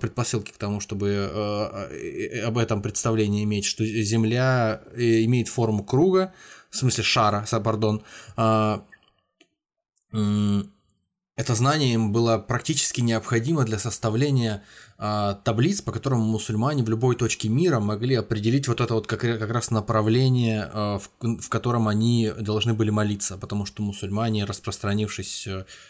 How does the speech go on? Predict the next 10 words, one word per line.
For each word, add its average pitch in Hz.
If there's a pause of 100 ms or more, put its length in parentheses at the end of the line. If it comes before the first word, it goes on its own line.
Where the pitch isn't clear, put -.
э, 98
благодаря 107
завоеваниям, 101
а, 87 (220)
х-, -
халифата 107 (640)
по, 101
м, 69
огромной 110
территории, 104